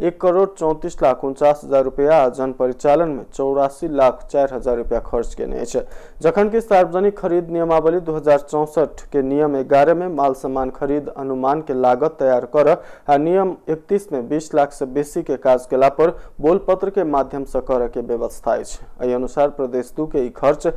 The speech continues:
नियम विपरीत देखल गेल अछि। प्रदेश सभा के सभामुख, उपसभामुख तथा सदस्य के सेवा सुविधा तथा पारिश्रमिक सेहो सबसे बेसी प्रदेश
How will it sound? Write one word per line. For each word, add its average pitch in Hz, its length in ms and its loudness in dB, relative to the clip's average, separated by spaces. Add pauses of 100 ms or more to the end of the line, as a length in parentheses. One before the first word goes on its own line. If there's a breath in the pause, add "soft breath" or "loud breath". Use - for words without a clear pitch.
(220 loud breath)
नियम 156 300 2
विपरीत 123 460 -6
देखल 117 320 -2
गेल 123 160 -4
अछि। 120 200 0 (340 soft breath)
प्रदेश 165 300 4
सभा 196 280 2
के 208 160 0
सभामुख, 175 640 -2
उपसभामुख 160 800 -4
तथा 143 240 0
सदस्य 151 500 -4
के 170 140 -4
सेवा 143 360 0
सुविधा 139 460 -2
तथा 131 300 2 (340 loud breath)
पारिश्रमिक 156 640 2
सेहो 135 260 -2
सबसे 143 460 0
बेसी 135 380 -4
प्रदेश 127 520 -4